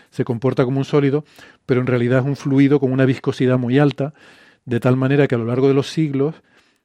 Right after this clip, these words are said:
se manifiesta ese comportamiento de fluido en el sentido de que se va, eh, estratificando, ¿no? Va, va, va haciéndose más grueso en la parte baja. Pues esto es lo mismo, o sea, todo, cualquier sólido en realidad lo que es, se puede considerar como un fluido muy, muy viscoso.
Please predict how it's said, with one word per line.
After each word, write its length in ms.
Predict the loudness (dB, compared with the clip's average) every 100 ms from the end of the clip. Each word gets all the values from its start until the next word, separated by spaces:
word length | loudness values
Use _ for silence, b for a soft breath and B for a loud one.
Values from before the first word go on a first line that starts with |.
| _ _ _
se 220 | _ -2 0
manifiesta 560 | 0 -4 -2 -2 -2
ese 140 | -2 -2
comportamiento 560 | -2 -4 -2 -2 0
de 40 | -2
fluido 440 | 0 0 0 0
en 80 | -2
el 60 | -4
sentido 340 | -6 -2 2
de 100 | 2
que 220 | 4 2 0
se 200 | -4 -2
va, 300 | 2 2 0 b b b b b _
eh, 340 | -2 2 2 0
estratificando, 760 | -2 -2 -2 -2 -2 0 0 -4
¿no? 140 | -4
Va, 160 | -2 -2
va, 320 | -2 -2 -4
va 220 | -10 -6 -4
haciéndose 320 | -2 -2 -2
más 140 | -2
grueso 280 | 0 0 0
en 20 | -2
la 80 |
parte 220 | -2 -2 0
baja. 280 | 0 -2 -14 _ _ _ _ _ _ _ -20 -20 B B _
Pues 120 | -2
esto 80 | 0
es 60 | 0
lo 60 |
mismo, 180 | 0 -2
o 20 |
sea, 140 | -4 0
todo, 200 | 0 2
cualquier 280 | 0 0
sólido 260 | 2 2 2
en 60 | 2
realidad 300 | 2 4 4
lo 80 | 2
que 120 | -2
es, 140 | -2 b b
se 140 | -6 0
puede 140 | 0
considerar 320 | 0 0 0
como 140 | 0 -2
un 60 | -2
fluido 420 | 0 2 2 -2
muy, 260 | -2 -2
muy 200 | -2 -2
viscoso. 520 | -4 -2 0 -2 -2